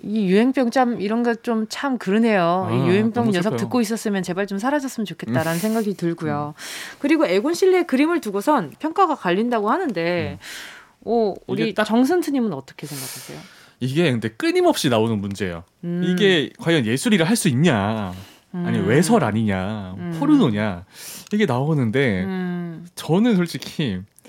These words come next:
Speaker 2: 에곤 실레의 그림을 보기 전에는
Speaker 1: 네.
Speaker 2: "아, 그래도 이거 예술이지." 이렇게 생각했는데
Speaker 1: 네.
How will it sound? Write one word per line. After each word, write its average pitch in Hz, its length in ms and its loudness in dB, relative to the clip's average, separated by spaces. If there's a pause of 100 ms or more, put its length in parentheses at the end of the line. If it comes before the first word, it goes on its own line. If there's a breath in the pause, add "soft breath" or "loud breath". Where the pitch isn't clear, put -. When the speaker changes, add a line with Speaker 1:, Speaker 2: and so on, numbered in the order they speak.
(300 loud breath)
Speaker 2:
에곤 233 360 4
실레의 190 680 2
그림을 143 520 0
보기 131 240 -4
전에는 123 680 0
Speaker 1:
네. 170 220 -4
Speaker 2:
"아, 147 80 -12
그래도 269 300 -6
이거 160 140 -6
예술이지." 131 500 -4
이렇게 123 180 -6
생각했는데 156 680 2
Speaker 1:
네. 170 180 0